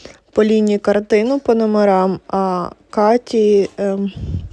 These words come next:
е, такі мильні бульбашки, які автоматичні пускають.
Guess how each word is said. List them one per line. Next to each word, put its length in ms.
е, 120
такі 300
мильні 320
бульбашки, 640
які 640
автоматичні 800
пускають. 680